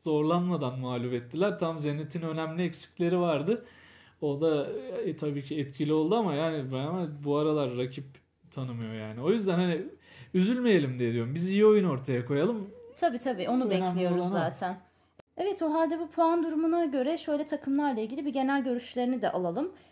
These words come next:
Speaker 2: Şimdi Real Madrid'i zaten konuştuk. Hani tekrarlamaya gerek yok. Barcelona ile ilgili hani eklemek istediklerin varsa neler dersi söylersin?
Speaker 1: Ya Barcelona şöyle aslında biraz ite kaka gidiyor gibi bu sene ama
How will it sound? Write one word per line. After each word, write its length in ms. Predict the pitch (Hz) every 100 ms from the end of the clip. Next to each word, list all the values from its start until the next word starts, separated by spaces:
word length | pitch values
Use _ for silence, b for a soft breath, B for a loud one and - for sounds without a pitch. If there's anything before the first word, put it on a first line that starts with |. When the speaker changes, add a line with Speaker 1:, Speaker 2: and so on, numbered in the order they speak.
| B
Speaker 2:
Şimdi 160 | 254 320
Real 180 | 311
Madrid'i 360 | 254 208 240 330
zaten 340 | 277 180 294 285
konuştuk. 440 | 277 226 - -
Hani 120 | 170
tekrarlamaya 640 | 185 247 240 214 202 208 240
gerek 360 | 269 175 -
yok. 160 | 311 320
Barcelona 560 | 311 302 294 269 233
ile 180 | 208 190
ilgili 440 | 202 180 185 175 180 - -
hani 180 | 220 202
eklemek 440 | 113 233 226 220
istediklerin 640 | 214 226 208 - 202 208 196
varsa 340 | 170 - 214
neler 360 | 226 226 214 175
dersi 320 | 151 - -
söylersin? 440 | 180 160 160 233
Speaker 1:
Ya 120 | 226
Barcelona 880 | 190 190 185 220 254 254 269 262 226 214 208 214 - -
şöyle 640 | - 214 233 214 127 123
aslında 380 | 156 165 - 196
biraz 360 | 202 208 208 - 320 202 214
ite 300 | 175 208 208
kaka 420 | 185 156 123 123 B B B B -
gidiyor 300 | 156 147 143
gibi 300 | 139 139 147
bu 60 | 143
sene 220 | 196 247
ama 280 | 262 233